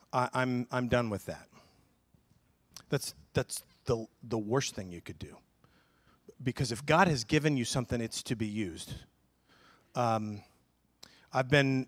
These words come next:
I've been using this really, um, I, I, the Lord has given me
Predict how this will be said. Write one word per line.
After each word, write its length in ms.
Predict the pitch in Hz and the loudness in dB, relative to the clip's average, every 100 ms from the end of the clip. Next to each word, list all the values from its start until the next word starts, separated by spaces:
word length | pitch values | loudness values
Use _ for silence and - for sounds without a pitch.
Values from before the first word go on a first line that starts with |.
| - | 2
I've 180 | 135 127 | 2 4
been 220 | 135 127 - _ _ - - - - - - - _ _ _ _ _ - | 0 0 -10 _ _ -20 -20 -20 -20 -20 -20 -20 _ _ _ _ _ -12
using 420 | 139 151 143 147 139 | 4 6 6 4 6
this 440 | 131 120 - - - | 6 6 0 -2 -8
really, 800 | 123 131 165 196 170 135 131 - - - | -4 6 10 12 12 10 6 0 -6 -2
um, 460 | 127 120 113 107 101 - - - - _ _ _ - | 2 4 4 0 -8 -14 -20 -20 -20 _ _ _ -2
I, 100 | 139 - | -2 0
I, 100 | 135 - | -2 4
the 120 | 147 | 6
Lord 200 | 147 202 | 8 8
has 120 | 139 | 6
given 320 | 117 131 139 | 4 4 4
me 280 | 139 135 120 | 4 4 2